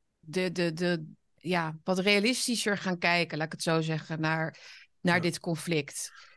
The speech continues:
Speaker 1: Eh,
Speaker 2: Ja.
Speaker 1: w-, w-, natuurlijk mag emotie ook een rol spelen, weet je wel. Want het is natuurlijk gewoon ook heel erg dat er, dat er honderdduizenden Oekraïense mannen en jonge mannen ook, eh, tieners,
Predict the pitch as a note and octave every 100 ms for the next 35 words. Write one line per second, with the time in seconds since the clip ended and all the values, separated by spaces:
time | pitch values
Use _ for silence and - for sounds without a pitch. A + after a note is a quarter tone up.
0 | _ - E3+ F3 F3 F3 D#3+ - C3+ C#3+
1 | D#3+ E3+ G3+ F3 B3+ C4 G#3+ G#3+ G3+ F#3+
2 | G3+ G#3 F3+ D#3 G#3 G3+ G#3+ G#3 - G3
3 | G3 G#3 B3 - F3 F3 F3 F3 A3 G3
4 | E3+ D#3 - - - - - E3+ F#3+ F3+
5 | F3 G3 F3+ - F3 E3 F3 E3+ E3 F3
6 | E3 E3+ D#3+ - E3 E3+ E3 E3 D#3 -
7 | E3 F3 E3+ E3+ F#3 G3+ F3 F3 F3+ F3+
8 | F3+ E3+ F3 - - F3 E3+ E3+ D#3+ E3+
9 | F3 E3+ E3+ E3+ F3+ F#3 E3+ E3+ E3 D#3+
10 | E3 - _ C#3 D#3 C#3 G#3 F#3 D#3+ E3
11 | -